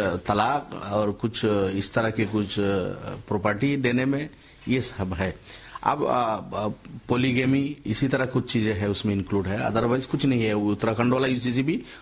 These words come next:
टोपी पहनाया उसको। तो आसाम में भी ये ट्राई कर रहा था कि यूसीसी लाएंगे, तो मेरे ख्याल में यूसीसी ला नहीं सकते। यहाँ बहुत सारे caste community के लोग हैं।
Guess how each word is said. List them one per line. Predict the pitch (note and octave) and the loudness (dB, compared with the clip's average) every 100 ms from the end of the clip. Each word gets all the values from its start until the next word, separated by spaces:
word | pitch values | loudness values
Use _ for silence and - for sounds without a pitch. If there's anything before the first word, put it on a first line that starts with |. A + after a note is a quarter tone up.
| - | -2
टोपी | D3 D#3 | 0 2
पहनाया | C3 G#2 F#2+ F#2+ | 2 0 0 -2
उसको। | F2+ F2+ E3+ - - - - - - | -4 -4 -6 -6 -12 -20 -20 -12 -2
तो | D#3 | 0
आसाम | C3+ C#3+ E3+ | 2 0 0
में | F3+ F3+ | 0 0
भी | F3+ F#3 | 0 0
ये | D3+ D3+ | 2 0
ट्राई | D3 C#3+ | 2 0
कर | C#3+ D3 | 0 0
रहा | C3+ | 0
था | B2+ C3+ | 0 0
कि | C3 | 0
यूसीसी | A#2+ - A#2+ A#2 | 0 0 0 2
लाएंगे, | G2+ G#2 C3 | 2 0 0
तो | D3+ | 2
मेरे | C3+ E3 | 4 2
ख्याल | E3 E3+ E3+ | 0 0 2
में | C3+ A#2+ E3+ - - - - | 2 0 -6 -18 -20 -20 -4
यूसीसी | A#2+ C3+ D3 C#3+ | 0 2 2 2
ला | A#2 G#2+ G#2+ G#2+ C3+ | 2 2 2 2 2
नहीं | D3+ | 0
सकते। | C#3 B2 - | -2 -4 0
यहाँ | A#2+ B2+ C#3+ | 2 2 2
बहुत | A#2 C3 D3 | 4 2 2
सारे | D3+ C#3+ | 2 0
caste | C#3+ C#3 - | 0 -2 0
community | C3+ C3 B2 B2 | 2 4 4 2
के | A#2+ | 2
लोग | G#2+ G2 | 2 2
हैं। | F#2+ G#2 | -2 -6